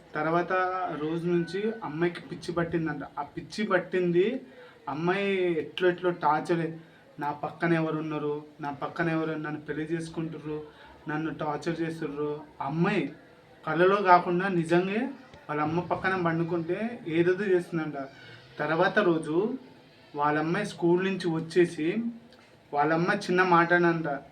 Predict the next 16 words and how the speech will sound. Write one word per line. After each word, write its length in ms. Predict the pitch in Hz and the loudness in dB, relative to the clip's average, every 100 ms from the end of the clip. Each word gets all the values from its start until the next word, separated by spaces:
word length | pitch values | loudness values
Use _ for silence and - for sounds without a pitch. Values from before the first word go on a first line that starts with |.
| - - - _ 156 | -20 -20 -20 _ 0
"నువ్వు 220 | 165 170 | 2 2
పోయి 240 | 165 175 | 2 2
పని 320 | 196 165 165 175 | 2 -2 2 4
చేయకుండా 680 | 175 175 170 165 160 180 | 6 4 2 0 0 0
ఇంట్లో 320 | 175 156 185 | -2 -2 0
పోయి 300 | 175 170 160 | 2 0 0
ఏం 140 | 160 165 | -4 -4
చేస్తున్నావు?" 400 | 165 - 160 156 | -6 -6 -6 -4
అని 240 | 175 220 233 - | -6 -6 -8 -4
తిట్టిందంట. 500 | 175 202 196 175 156 135 - - - - - - - 147 | -2 0 2 2 0 -6 -8 -18 -20 -20 -20 -20 -18 -6
ఆ 80 | 139 | -2
ఒక్క 500 | 156 151 151 - 185 | 0 0 -2 -2 0
మాట 460 | 170 160 160 175 | 2 0 0 0
తీసుకొని 640 | 170 160 - 156 151 165 202 226 - 147 | 0 -2 -6 -4 -2 -2 -4 -10 -12 -10
అమ్మాయి 580 | 143 156 175 214 247 - - - - - - - _ - - - - | -6 2 2 2 -2 -6 -12 -20 -20 -20 -20 -20 _ -20 -20 -20 -10
పోయి, 340 | 156 170 190 | 2 4 4